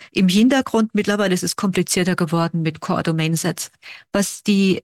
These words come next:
Diagnostik angeht, wurde wirklich in den zwanzig Jahren jetzt sehr viel erreicht. Wir haben Definitionen erarbeitet für die verschiedenen Pathologien, die man in den Gelenken sehen kann. Man hat einzelne Subarbeitsgruppen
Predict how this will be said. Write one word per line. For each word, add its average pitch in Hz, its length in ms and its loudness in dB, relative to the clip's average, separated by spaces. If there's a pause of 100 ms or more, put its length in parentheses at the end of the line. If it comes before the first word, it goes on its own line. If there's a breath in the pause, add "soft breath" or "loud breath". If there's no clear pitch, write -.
Diagnostik 196 680 0
angeht, 214 580 0
wurde 208 220 2
wirklich 208 260 -2
in 214 80 0
den 196 100 2
zwanzig 196 480 -4
Jahren 202 540 0 (500 loud breath)
jetzt - 560 -4
sehr 202 200 2
viel 226 140 2
erreicht. 190 640 -2
Wir 196 180 0
haben 185 400 0
Definitionen 196 840 0
erarbeitet 196 640 0
für - 160 -2
die 175 100 0
verschiedenen 180 480 0
Pathologien, 208 760 0
die 190 100 0
man 175 240 2 (400 loud breath)
in 190 160 0
den 175 100 0
Gelenken 180 380 2
sehen 180 340 2
kann. 180 320 0
Man 175 200 0
hat - 380 -4
einzelne 190 520 2
Subarbeitsgruppen 190 1200 -2